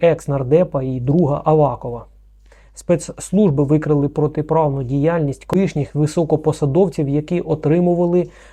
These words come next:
незаконні надприбутки від видобутку газу з державних надр. А слідчі дії відбувалися за місцями фактичного проживання фігурантів та в офісних приміщеннях відповідних компаній,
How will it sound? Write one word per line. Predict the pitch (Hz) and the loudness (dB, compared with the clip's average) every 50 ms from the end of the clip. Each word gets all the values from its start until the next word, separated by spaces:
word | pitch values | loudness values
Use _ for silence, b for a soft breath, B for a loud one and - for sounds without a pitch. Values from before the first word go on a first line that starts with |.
| B B | B B
незаконні | 151 175 208 214 180 196 190 - - 160 180 196 190 165 147 | 0 0 0 2 2 0 -2 0 0 0 2 2 2 0 0
надприбутки | 143 156 175 - - - 143 131 123 139 175 190 - - - 156 | 0 -2 -4 -2 -2 0 0 0 0 0 0 -2 -2 -2 0 0
від | 143 147 156 156 - | 0 0 -2 -2 -6
видобутку | 127 127 160 185 170 175 156 160 156 - - - 147 | -2 0 2 2 2 2 0 0 -2 -4 -4 -4 -4
газу | 135 113 139 165 190 196 180 185 156 | -2 0 0 0 2 2 2 0 -2
з | 127 120 | -4 -4
державних | 120 156 165 147 120 117 147 160 175 185 180 175 - - | -2 0 0 0 0 0 0 0 2 2 0 -2 -2 -4
надр. | 185 190 196 190 151 131 131 120 - _ _ _ _ _ _ _ _ _ b b b b b b b b b b b b b | -2 2 2 2 2 0 -4 -8 -12 _ _ _ _ _ _ _ _ _ b b b b b b b b b b b b b
А | - 143 143 | -4 -4 -4
слідчі | - - 196 208 190 - - 160 | -2 0 0 0 0 0 -2 -2
дії | 143 147 180 202 196 180 160 147 139 | 0 0 0 0 2 2 2 2 2
відбувалися | 131 143 139 135 147 151 156 170 175 165 151 147 - 156 139 | 0 -2 -2 0 0 2 2 2 2 2 0 -2 -2 -4 -4
за | 120 143 151 | -2 -2 0
місцями | 151 156 151 156 - 175 160 151 147 139 | 0 -2 -2 -2 -2 -2 0 0 -2 -2
фактичного | - - 165 160 - - 185 160 - - 143 120 135 139 | -2 -2 -4 -4 -2 -2 -2 -2 -2 -4 -6 -6 -6 -8
проживання | - 139 135 131 143 143 143 139 135 131 131 | -6 -6 -4 -2 -2 0 0 -2 -2 -6 -8
фігурантів | 117 - 160 151 160 185 165 143 139 139 156 156 180 - | -6 -4 -2 0 2 2 2 0 0 -2 -4 -6 -8 -10
та | - - 156 147 | -8 -6 -4 -4
в | 135 127 147 | 0 2 2
офісних | 160 151 151 165 156 - 175 175 175 - b b b b b b b _ | 2 2 0 -4 -6 -6 -6 -8 -8 -10 b b b b b b b _
приміщеннях | - 214 214 202 190 170 151 143 - 151 143 143 147 139 - 139 | -2 0 2 2 2 2 0 0 -2 -4 -2 -2 -4 -6 -6 -6
відповідних | 156 160 - - 160 131 131 147 156 156 175 151 - | -6 -6 -4 -4 -4 -4 -2 -4 -4 -4 -6 -6 -4
компаній, | - 190 190 185 - 175 147 131 131 127 123 | -4 -2 -2 0 0 0 0 0 -4 -8 -12